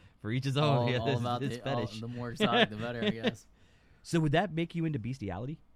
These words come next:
Speaker 1: I mean, really? I mean, because they're, they have tails and, like, animals on Earth do. I mean,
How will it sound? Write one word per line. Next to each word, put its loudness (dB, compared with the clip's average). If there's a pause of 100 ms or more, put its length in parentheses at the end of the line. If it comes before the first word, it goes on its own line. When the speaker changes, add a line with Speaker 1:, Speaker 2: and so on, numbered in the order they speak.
(1400)
Speaker 1:
I 2
mean, 2
really? 2
I 2
mean, 0
because -2
they're, -2 (920)
they -4
have -6
tails -4
and, -2
like, -8
animals -6
on -8
Earth -8
do. -10
I -10
mean, -10